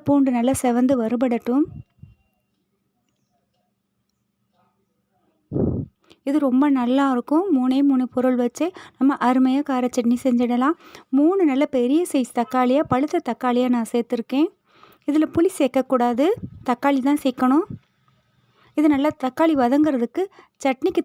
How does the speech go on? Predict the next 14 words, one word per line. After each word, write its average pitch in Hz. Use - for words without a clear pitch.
தேவையான 247
அளவு 277
உப்பு -
நம்ம 254
சேர்த்துடலாம். 254
அரை 247
ஸ்பூன் 311
அளவுக்கு 262
உப்பு 294
சேர்த்துக்கோங்க. 247
சேர்த்துட்டு 302
நல்லா 269
குழைய 277
வேகட்டும். 247